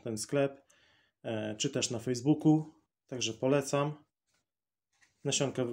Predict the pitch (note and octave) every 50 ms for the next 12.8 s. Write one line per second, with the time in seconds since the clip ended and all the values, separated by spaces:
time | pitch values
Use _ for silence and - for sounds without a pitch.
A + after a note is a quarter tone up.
0 | A#2+ - - C3 B2+ - C3+ B2 B2 B2 A2+ A#2 A#2+ C3 E3 D#3+ C#3 C3 C#3+ C#3
1 | - - C#3+ - - - C3 A#2+ A2+ A2+ - - - D3 D3 C#3 C3+ A#2 B2 B2+
2 | B2 - - - - C3 B2+ - C#3+ C3+ B2 B2+ A#2+ B2 A#2 - C3 B2 A#2 -
3 | - A#2+ A#2+ A#2 - _ _ _ _ - - _ _ _ _ _ _ _ - C3+
4 | B2 B2 B2 A#2+ A2+ A2 B2 B2+ B2 B2+ A2 A#2 A#2 A2+ - C#3 C3 C3 - -
5 | A#2 - - A#2 A2 A2 A2 G#2+ - - _ _ _ _ _ _ _ _ _ -
6 | - - _ _ _ _ _ - - _ _ _ _ _ - - D#3+ D3+ - D3+
7 | C#3+ C#3 C#3+ C3+ - - C#3 - - C3 B2+ B2 - A#2 - - B2+ B2+ B2+ A#2
8 | A2+ A2+ A2 - B2+ B2+ B2 A2+ G#2 A2+ A2+ G#2 G#2+ G#2+ G#2+ A2+ A#2+ A#2+ B2 A#2+
9 | G#2+ - A2+ A2 A2 - - _ _ _ _ _ _ _ _ _ _ _ _ _
10 | _ _ _ _ _ _ _ _ _ _ _ - B2+ A#2 G2+ A2+ B2 B2 B2 A#2+
11 | G#2 A2 G#2+ - - A2 G#2+ A2 A2 A2 A2 A2 A2 - - - G2+ G2+ G#2 G2+
12 | - - _ _ - B2+ C3+ C3+ B2+ A2 - - - - - -